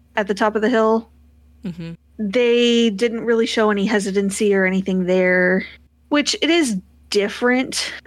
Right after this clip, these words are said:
Speaker 1: I feel like, since they're kind of removed from the area. They're not up close and personal.
Speaker 2: Mm-hmm.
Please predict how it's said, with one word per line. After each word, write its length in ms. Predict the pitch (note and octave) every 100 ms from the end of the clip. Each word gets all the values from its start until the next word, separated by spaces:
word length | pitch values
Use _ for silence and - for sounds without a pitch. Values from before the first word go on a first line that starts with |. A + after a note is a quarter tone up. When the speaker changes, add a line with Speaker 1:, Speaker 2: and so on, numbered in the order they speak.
| -
Speaker 1:
I 100 | B3+
feel 220 | B3+ A#3+
like, 640 | A#3+ A#3+ A#3 - - - _ _ -
since 340 | - - A#3+ -
they're 380 | A#3+ A3 G#3 F#3+
kind 540 | - - C4 B3+ B3
of 160 | G#3 G3+
removed 840 | G3 F#3 F#3+ G3+ A#3+ D4+ - - - - -
from 320 | - C#4 C#4 C#4
the 120 | -
area. 420 | C#4+ D4 D4+ D4+
They're 120 | A#3+
not 220 | A3 A3+ -
up 180 | G#3 -
close 340 | A3 G#3 -
and 140 | F#3+
personal. 720 | F#3+ F#3+ G3+ A3+ G#3+ A3 A3 - - - -
Speaker 2:
Mm-hmm. 340 | F#3+ F3 E3